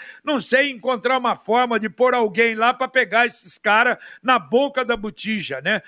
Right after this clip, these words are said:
É um negócio realmente vergonhoso.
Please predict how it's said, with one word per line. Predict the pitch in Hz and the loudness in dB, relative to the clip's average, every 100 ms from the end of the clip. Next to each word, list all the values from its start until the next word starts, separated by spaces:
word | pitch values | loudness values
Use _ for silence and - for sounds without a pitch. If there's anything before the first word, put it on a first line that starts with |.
| - - | -16 -14
É | |
um | 302 | -4
negócio | 247 220 254 - 240 | -2 0 0 -2 -2
realmente | 202 220 170 202 214 - 208 147 _ _ | 0 0 -2 -6 -6 -6 -8 -8 _ _
vergonhoso. | 131 240 214 196 165 147 113 - - | 0 0 0 -10 -12 -12 -14 -18 -20